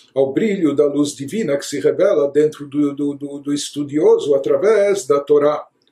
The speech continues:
Uma vez que a Torá, como nós falamos, é essa vestimenta que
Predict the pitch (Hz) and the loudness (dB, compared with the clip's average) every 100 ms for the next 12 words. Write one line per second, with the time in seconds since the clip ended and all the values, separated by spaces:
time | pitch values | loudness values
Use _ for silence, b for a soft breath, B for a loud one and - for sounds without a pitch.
0 | _ _ _ - - 175 - 151 147 147 | _ _ _ -6 0 0 2 0 2 2
1 | 151 - 147 139 147 185 226 156 156 151 | 2 0 -6 -2 2 4 4 2 2 2
2 | 147 156 151 - 175 247 202 190 180 - | 0 -2 -6 -6 -2 0 2 2 0 -2
3 | 180 185 | -8 -8